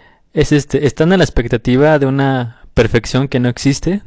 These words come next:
Eh, la descripción de este punto es, "Las redes sociales han creado una idea de relación perfecta que les ha hecho ser cada vez más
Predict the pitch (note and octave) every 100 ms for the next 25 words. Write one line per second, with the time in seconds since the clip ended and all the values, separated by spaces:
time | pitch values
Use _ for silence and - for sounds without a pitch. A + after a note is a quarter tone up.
0 | - - - - _ _ _ C3+ A2 A2
1 | A2+ - E3 E3+ - A#2+ A#2 C3+ B2+ E3
2 | E3 D3 C#3+ - C3 C3 B2+ A#2+ A2+ A#2
3 | - _ - - B2 A#2+ D3+ G#3 C#3 -
4 | C#3 D#3 - C#3+ C#3+ D3 C3+ D3 E3+ D3
5 | D#3+ D#3 C#3+ C#3+ C#3+ C#3+ F#3 C3+ A2+ A2+
6 | B2+ B2+ A#2+ C#3+ C#3+ - A#2+ _ _ _
7 | _ _ - B2 B2 C3+ C3 C3+ D#3 C#3
8 | C#3 C3+ - C3+ C3+ B2+ C3 C3+ B2+ C3+